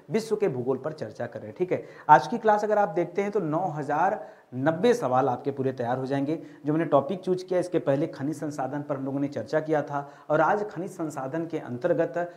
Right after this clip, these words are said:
लोहे और तांबे से संबंधित दोस्तों जितने भी महत्वपूर्ण सवाल हैं, जो आपसे आपकी परीक्षा में बार बार पूछे जाते हैं, उन पर दोस्तों हम चर्चा करने वाले हैं। कई सवाल आपके screen पर नजर भी आ रहे होंगे कि विश्व में लौह अयस्क के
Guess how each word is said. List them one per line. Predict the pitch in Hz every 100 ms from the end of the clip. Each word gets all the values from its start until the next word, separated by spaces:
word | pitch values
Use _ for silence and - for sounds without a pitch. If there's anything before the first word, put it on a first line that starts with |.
| - 127
लोहे | 151 170 165 240
और | 226
तांबे | - - 147 160 226
से | 214
संबंधित | 202 147 147 147
दोस्तों | 143 143 143 165 165 - 143
जितने | 147 170 180
भी | 185
महत्वपूर्ण | 143 - 147 160 156
सवाल | 131 123 156
हैं, | 139 113 - -
जो | 156
आपसे | 151 - 165
आपकी | 143
परीक्षा | 160 139 135 - 160
में | 170
बार | 135 135
बार | 143 151
पूछे | - 143 - 185
जाते | 147 -
हैं, | 127 127 - -
उन | 208
पर | 196 214
दोस्तों | 160 - 165
हम |
चर्चा | 160 117 - 120
करने | 110 107
वाले | 107 123
हैं। | 156
कई | 208
सवाल | 202 185 190
आपके | 175 196
screen | 175 175 175
पर | 180
नजर | 143 143 160
भी |
आ | 156
रहे | 147
होंगे | 139 135 143 - - -
कि | 190
विश्व | 185 185
में | 180
लौह | 151 147 170 170
अयस्क | 143 156 156
के | 175 175